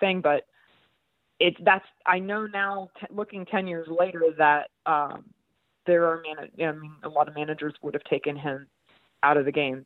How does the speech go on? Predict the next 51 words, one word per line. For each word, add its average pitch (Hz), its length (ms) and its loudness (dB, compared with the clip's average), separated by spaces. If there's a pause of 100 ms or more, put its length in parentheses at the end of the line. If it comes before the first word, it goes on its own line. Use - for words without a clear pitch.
but, 156 280 4 (120)
um, 143 600 0 (800)
you 196 100 2
know, 180 220 8
it 190 200 0
was, 185 140 -6 (180)
uh, 98 240 0
<laughs> - 60 -8
it, - 320 2 (140)
it 311 180 8
was 247 240 4
wacky 190 580 0
and 170 120 -8 (100)
wild. 165 460 0 (100)
And, 151 340 -10
uh, 147 300 -2 (720)
I 147 140 2
know 160 120 2
he 175 140 -2
was 170 160 -8
excited 156 520 2
to, - 140 2
anytime 214 380 2
you 170 80 -8
can, 165 200 -4 (120)
if - 140 -8
you - 100 -14
can, - 140 -4 (160)
you 180 120 2
know, 160 140 2
as 160 160 2
you 170 80 -12
have 160 140 2
a 160 120 -18
career 165 440 6
and 151 100 -4
you 147 60 -16
can - 160 -12
accomplish - 400 -6 (100)
that, 139 300 4 (640)
um, 127 480 -4 (100)
you 160 180 0
wanna 143 280 0
do 139 180 -4
that 127 360 4
and 135 180 -8
you 131 60 -6
wanna 139 200 -2
be 139 80 2
able 139 260 2
to 135 60 -6